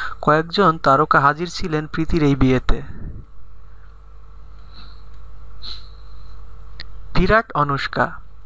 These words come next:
বিরাট কোহলি আর অনুষ্কা শর্মা, এতদিন যে গুঞ্জন ছিল মাঠে ও রঙিন পর্দায়,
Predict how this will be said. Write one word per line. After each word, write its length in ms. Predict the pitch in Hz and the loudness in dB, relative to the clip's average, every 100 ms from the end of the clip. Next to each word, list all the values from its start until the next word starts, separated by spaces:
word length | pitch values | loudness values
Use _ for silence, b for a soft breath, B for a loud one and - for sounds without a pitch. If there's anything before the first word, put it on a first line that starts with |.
| - | -6
বিরাট 340 | 147 139 165 - | 2 6 6 2
কোহলি 320 | 190 190 185 | 0 4 4
আর 100 | 151 | 6
অনুষ্কা 400 | 143 160 - - | 6 4 0 2
শর্মা, 400 | - 147 135 131 180 | 6 6 6 2 2
এতদিন 460 | 143 160 160 170 | 0 0 0 0
যে 120 | 156 | 2
গুঞ্জন 440 | 151 151 156 165 165 | 2 2 4 4 4
ছিল 260 | - 165 | 4 4
মাঠে 420 | 143 139 139 143 147 | 6 4 4 2 4
ও 100 | 143 | 4
রঙিন 300 | 143 160 160 | 4 2 4
পর্দায়, 480 | 143 131 127 127 | 6 6 4 -2